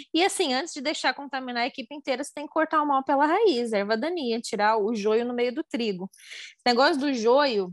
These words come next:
né, a gente escuta tanto falar disso, na Bíblia tá, muita gente dá esse exemplo,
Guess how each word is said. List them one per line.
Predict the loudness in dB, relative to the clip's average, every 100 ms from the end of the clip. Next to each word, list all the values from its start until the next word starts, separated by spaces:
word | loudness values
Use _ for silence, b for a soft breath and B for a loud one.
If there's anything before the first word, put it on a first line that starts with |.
| -8
né, | -6
a |
gente | -4 -4
escuta | -4 -4 -2 -2
tanto | 0 0 0 0
falar | 2 4 4
disso, | 2 0 0 0 -4 -4
na | -4
Bíblia | -2 0 0 0 0
tá, | 2 4 2 0
muita | -2 -6
gente | -8 -8 -4
dá | -2
esse | -4 -4
exemplo, | -6 -2 -2 0 0 -2 -6